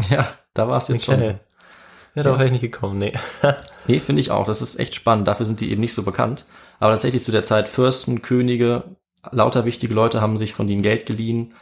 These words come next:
Speaker 2: Hm.
Speaker 1: haben ihr Geld ihnen übergeben, das bei denen gelagert und dadurch haben sie natürlich, ähm, sehr viel Einfluss und, und Reichtum dann gewonnen.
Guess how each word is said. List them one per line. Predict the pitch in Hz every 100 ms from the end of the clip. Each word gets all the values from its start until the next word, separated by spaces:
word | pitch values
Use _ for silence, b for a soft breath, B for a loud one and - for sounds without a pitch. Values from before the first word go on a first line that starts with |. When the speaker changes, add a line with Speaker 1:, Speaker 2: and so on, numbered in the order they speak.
| -
Speaker 2:
Hm. | 113
Speaker 1:
haben | 107
ihr | 104
Geld | 104 104 - -
ihnen | 107 104 101
übergeben, | 98 95 107 113 113 110 110 b b
das | 107
bei | -
denen | 101 104
gelagert | 98 98 107 113
und | 101 95
dadurch | 98 95
haben | 101
sie | 101
natürlich, | 98 - 101 98 - -
ähm, | 104 95 95
sehr | 98
viel | - -
Einfluss | 101 104 101 -
und, | 98
und | - 95
Reichtum | 95 104 - 95
dann | 95
gewonnen. | 92 104 110